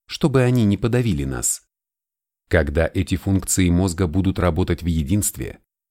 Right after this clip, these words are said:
мы сможем установить особые отношения между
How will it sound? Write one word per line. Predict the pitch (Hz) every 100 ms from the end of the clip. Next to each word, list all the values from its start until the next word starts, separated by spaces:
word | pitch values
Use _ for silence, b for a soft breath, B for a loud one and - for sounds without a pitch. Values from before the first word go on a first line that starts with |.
| -
мы | 95 120
сможем | 147 156 147 143
установить | 131 - 117 110 123 - -
особые | 110 - 127 123 120 113
отношения | 107 - 104 - 123 120 113 104
между | 101 104 98